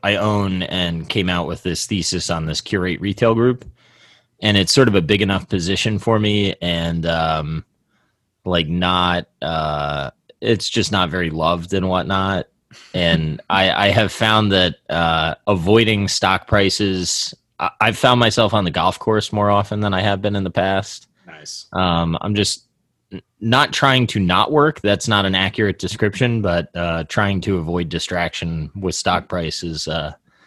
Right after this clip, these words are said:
Speaker 1: has been, I think, beneficial, but we'll see in a, in a while.
Speaker 2: Yeah, we'll see. I mean, hey, by the way, for those who don't know you, where, where are you based?
Speaker 1: Uh, well, right now I'm in Florida.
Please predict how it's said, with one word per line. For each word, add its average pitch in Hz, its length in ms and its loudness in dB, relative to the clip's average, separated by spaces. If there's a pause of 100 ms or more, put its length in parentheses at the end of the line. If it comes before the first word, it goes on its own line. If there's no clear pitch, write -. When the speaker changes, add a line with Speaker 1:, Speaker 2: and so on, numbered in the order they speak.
(340)
Speaker 1:
has 107 160 0
been, 113 340 2
I 98 140 -4
think, 143 260 2
beneficial, 85 580 -4
but 78 240 -6
we'll 92 160 -6
see 95 260 -4
in 80 120 -4
a, 71 140 -8
in 85 80 -4
a 78 60 -4
while. 76 420 -4 (380)
Speaker 2:
Yeah, 92 240 -20
we'll 92 140 -20
see. 90 380 -12
I 131 60 -8
mean, 220 100 -10
hey, 196 140 0
by 165 320 0
the 180 80 2
way, 160 160 4
for 139 140 -8
those 165 220 0
who 165 60 -6
don't 147 240 -4
know 147 100 -4
you, 131 120 -4
where, 143 160 -4
where 143 160 -2
are - 20 2
you 170 120 -2
based? - 500 -8 (640)
Speaker 1:
Uh, 120 480 6
well, 123 120 4
right 156 180 4
now 156 180 2
I'm 107 120 0
in 87 80 -6
Florida. 113 560 -2